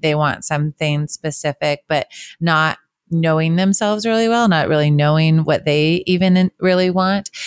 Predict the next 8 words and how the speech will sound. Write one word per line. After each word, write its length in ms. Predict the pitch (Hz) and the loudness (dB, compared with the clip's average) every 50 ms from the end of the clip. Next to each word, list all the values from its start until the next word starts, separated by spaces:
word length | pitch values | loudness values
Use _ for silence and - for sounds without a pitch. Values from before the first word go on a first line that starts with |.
| - - - | -14 -12 -8
So 680 | - - 208 190 185 180 180 175 175 170 165 160 - - _ - | -6 -2 0 2 2 4 4 4 4 2 2 0 0 -4 _ 0
it's, 440 | 180 175 156 - - - - - - _ _ _ _ _ _ - | 0 0 0 0 -4 -6 -6 -6 -8 _ _ _ _ _ _ -6
it's 220 | 190 196 - - | -4 -4 -4 -8
first, 560 | - - 190 185 190 214 262 269 - - - - _ _ _ _ _ _ _ _ _ _ _ _ | -6 -4 -2 -2 0 0 -2 -4 -6 -6 -8 -14 _ _ _ _ _ _ _ _ _ _ _ _
bad 240 | - 151 165 170 156 | -4 -2 -2 0 0
news, 240 | 160 156 151 143 156 | 0 0 0 0 0
everyone. 540 | 151 143 147 147 147 147 147 147 147 151 156 | 0 0 0 0 0 0 0 0 -2 -2 -4
First, 500 | - - 175 196 214 226 - - - | -2 -2 0 0 0 -2 -4 -6 -10